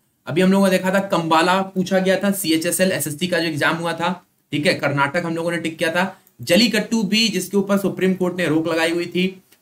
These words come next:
सांड युद्ध होता है इसमें, bull fighting होती है, ये हमारे पोंगल के दौरान किया जाता है तमिलनाडु में, तो that was the right answer is तमिलनाडु। जितने लोग बोल रहे हैं बिल्कुल सही जवाब दे रहे हैं,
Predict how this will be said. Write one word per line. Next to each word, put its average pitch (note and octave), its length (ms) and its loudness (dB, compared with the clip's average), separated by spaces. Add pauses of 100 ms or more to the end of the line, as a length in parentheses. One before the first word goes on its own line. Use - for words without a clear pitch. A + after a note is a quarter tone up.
सांड F#3+ 480 2
युद्ध D#3+ 200 0
होता D#3+ 300 2
है D3 80 2
इसमें, D3 300 -4
bull G3 160 6
fighting D3+ 420 -2
होती D3 220 -8
है, D3 280 -2 (260)
ये D3+ 140 0
हमारे E3 520 0 (120)
पोंगल F3+ 360 2
के F#3+ 160 0
दौरान D#3 400 0
किया D#3 160 -2
जाता D3+ 280 -2
है D#3+ 140 -4
तमिलनाडु D3 640 -2
में, E3 220 -4
तो A#2 120 -10
that B2 200 -2
was B2+ 220 -2
the A#2 100 -4
right C3 280 -4
answer C3+ 320 -4
is - 140 -8
तमिलनाडु। A#2+ 640 -2 (360)
जितने B2+ 200 -6
लोग C3+ 120 -2
बोल D3+ 180 0
रहे E3 160 0
हैं D#3+ 100 -4
बिल्कुल C#3 220 -8
सही B2+ 220 -2
जवाब C3 200 0
दे C3+ 100 -2
रहे C#3+ 100 -2
हैं, D#3 240 -10